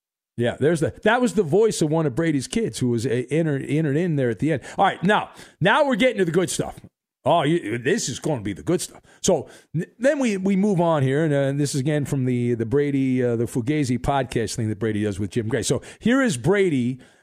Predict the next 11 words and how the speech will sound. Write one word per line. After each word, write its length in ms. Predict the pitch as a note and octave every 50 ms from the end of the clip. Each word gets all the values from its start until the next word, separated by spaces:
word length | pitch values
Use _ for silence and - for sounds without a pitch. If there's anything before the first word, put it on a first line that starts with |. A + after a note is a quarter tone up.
| _ _ -
playing 540 | - - G#3 A#3+ B3+ B3+ B3 A#3+ A#3 G#3 F#3
the 100 | F#3 E3+
kid 520 | - - - - - C4+ D4 C#4+ C4+ G#3
card. 340 | - - F#3+ D3+ C3+ D3 D#3
You 100 | E3 D3+
heard 260 | F#3 G#3 G3+ F3 E3
one 160 | D3+ E3 F3
of 60 | E3+
his 120 | D3 C3 -
kids 300 | - - F3+ D#3+ C3+ C3
interrupt 640 | D3 D3+ D3+ C#3+ C3+ C#3+ C#3+ C3+ C3 - - -